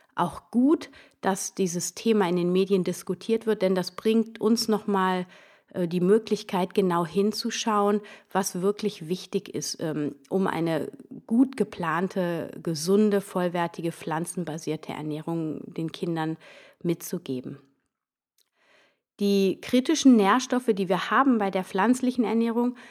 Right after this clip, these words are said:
natürlich auch insgesamt müssen wir auf diese Nährstoffe achten, aber ich konzentriere mich jetzt eben immer auf diese pflanzenbasierte Ernährung. Also da haben wir auf jeden Fall das Vitamin B zwölf natürlich, das kriegen wir durch die Pflanzen nicht.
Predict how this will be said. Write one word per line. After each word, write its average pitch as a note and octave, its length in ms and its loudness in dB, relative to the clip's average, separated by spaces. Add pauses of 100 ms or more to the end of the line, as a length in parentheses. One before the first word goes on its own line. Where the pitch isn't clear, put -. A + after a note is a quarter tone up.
(160)
natürlich G#3+ 560 2
auch F#3+ 260 2 (420)
insgesamt G3+ 920 4 (100)
müssen A3 380 2
wir A3 120 4
auf G#3+ 100 -6
diese G#3 320 0
Nährstoffe G3+ 540 -2
achten, - 340 -2
aber F#3 340 0
ich - 320 -14
konzentriere F#3+ 540 -2
mich F3+ 160 -4
jetzt E3+ 180 -10
eben E3+ 240 -4
immer E3 260 -6
auf - 80 -10
diese D3+ 320 -6
pflanzenbasierte G3 840 0
Ernährung. B3 500 2
Also F#3+ 240 0
da F3+ 160 0
haben G3+ 140 2
wir F3+ 160 2
auf - 160 -8
jeden A#3 220 4
Fall G3+ 180 0
das F3+ 220 -6
Vitamin E3+ 440 -2
B D3+ 160 -2
zwölf G#3 420 -4
natürlich, B3 460 -2
das F#3+ 180 -6
kriegen G3 300 -2
wir F3 120 -2
durch E3+ 200 -6
die F3+ 100 -14
Pflanzen E3 600 -6
nicht. - 360 -2